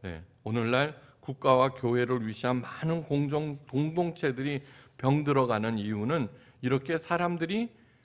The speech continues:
사람 의존증, 자기가 지도자가 될 생각은 안 하고, 훌륭한 리더가 될 생각은 안 하고, 그저 자기 영혼을 맡겨버리고 추종만 하려는.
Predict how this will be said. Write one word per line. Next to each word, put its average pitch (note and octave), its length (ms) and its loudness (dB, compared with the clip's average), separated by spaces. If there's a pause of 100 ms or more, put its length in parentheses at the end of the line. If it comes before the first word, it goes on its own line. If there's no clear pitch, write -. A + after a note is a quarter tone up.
(120)
사람 F#3+ 720 0
의존증, G3+ 920 0 (280)
자기가 C#3 840 0
지도자가 D#3 560 0
될 C3 220 -6
생각은 B2 540 -2
안 G2+ 160 -2
하고, A#2 380 -4 (220)
훌륭한 A3 420 0
리더가 F#3+ 460 0
될 D3 160 -4
생각은 A2 500 -4
안 F#2+ 180 -4
하고, C3 360 -8 (240)
그저 C3+ 440 -2 (220)
자기 A#2 380 -6
영혼을 A2+ 440 -2
맡겨버리고 F#2+ 840 -6
추종만 G#3+ 600 -4
하려는. F2 480 -12